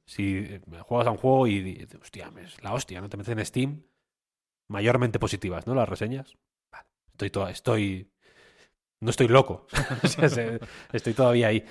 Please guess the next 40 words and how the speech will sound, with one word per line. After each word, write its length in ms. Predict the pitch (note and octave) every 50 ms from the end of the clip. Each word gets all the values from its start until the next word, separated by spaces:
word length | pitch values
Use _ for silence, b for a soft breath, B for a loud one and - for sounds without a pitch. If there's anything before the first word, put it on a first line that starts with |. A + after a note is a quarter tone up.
| B B
Con 140 | - B2+ A#2
este 180 | B2+ - -
yo 80 | D3+ D#3
no 60 | D#3 -
sabía 260 | C#3+ C3+ C#3+ D#3 B2+
nada 340 | G#2 A#2 C#3+ A2 F2 - F2
y 80 | G2+
me 80 | F2+ F#2+
estaba 220 | - - C3 C3+ D#3
gustando 340 | D#3 D3+ - C3+ G#2+ G#2
de 60 | G2+ G#2
una 140 | A2 C3
manera 360 | C3+ C#3+ B2 G#2+ G2 F2+ - -
tan 160 | - A#2+ C3
salvaje 500 | - E3 C#3+ A2 A2 B2+ - - F3+ F3+ - _ _
el 160 | - A2 G#2
SnowRunner. 560 | G2 G#2+ A2+ G#2+ G#2+ A2 B2 C#3 E3 F3 - - b b b b b b b b b b b b b b b b _ _ _ _
No 160 | G#2+ G#2+ A#2
sé, 80 | A#2 B2+
no 140 | A#2 A#2
recuerdo 320 | A#2+ C3 A#2+ B2+ B2 A#2+ A2
si 120 | - - A2
os 120 | G#2 -
abrasé 420 | A#2+ G#2 G#2 G2 F2+ - A#2 A2 G#2
con, 800 | G#2+ G#2+ G2+ G2+ G2+ G2 G2 G2 G2 G2 G2+ G#2 G#2 G2+ G2+ - _ _ _ _ _ _ _ _ _ _ _ _ _ _ _ _ _ _ _ _ _ _ _ _
creo 160 | - A#2 C#3
que 60 | D#3 C3+
os 80 | G#2+
mandé 200 | G#2+ F#2+ F#2+ A2+ A#2+
capturas, 440 | B2 F#2+ - - B2 A#2+ - -
¿no? 100 | G2 A#2+
Os 80 | A#2+ G2+
mandaba 300 | G#2 F#2+ F#2+ A#2 B2+ A2+
vídeos 340 | G2+ G#2+ B2 A#2+ G2+ - -
y 40 | F#2
de 100 | F2+ F2
todo, 280 | F2+ F2+ E2 - - _ _ _ _ -
antes 360 | G#2 A#2 A#2 - A#2+ G2+ G2
del 300 | G#2 G2+ G2 F#2+ F#2+ F#2
análisis. 580 | F#2 G2 G#2 G#2 G2+ G2 - - F#2+ - -